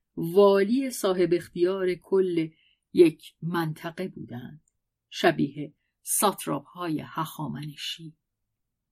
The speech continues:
آنان نیروهای عظیم در تصادم یا به هم پیوستهٔ اقتصادی را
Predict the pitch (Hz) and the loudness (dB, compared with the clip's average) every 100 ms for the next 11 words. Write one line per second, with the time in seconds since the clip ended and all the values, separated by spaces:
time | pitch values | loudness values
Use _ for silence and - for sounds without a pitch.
0 | _ _ 233 240 240 285 339 - _ _ | _ _ 4 6 8 6 2 -6 _ _
1 | _ 185 196 185 175 175 165 214 220 214 | _ 2 6 8 10 10 8 2 2 2
2 | 214 - 196 175 160 185 247 269 254 254 | -4 0 0 0 0 2 2 2 -2 -4
3 | 202 202 208 - 185 180 - 185 165 175 | 0 0 -2 -6 -8 -6 2 4 6 6
4 | 226 277 - _ _ _ 190 170 156 170 | 4 0 -6 _ _ _ 6 6 6 0
5 | - 170 151 151 175 165 160 143 147 - | 0 -4 -4 -4 -4 -2 -2 -6 -8 -4
6 | 202 269 - 202 202 190 214 185 180 202 | 0 2 0 0 2 2 4 2 4 4
7 | 170 156 | 4 2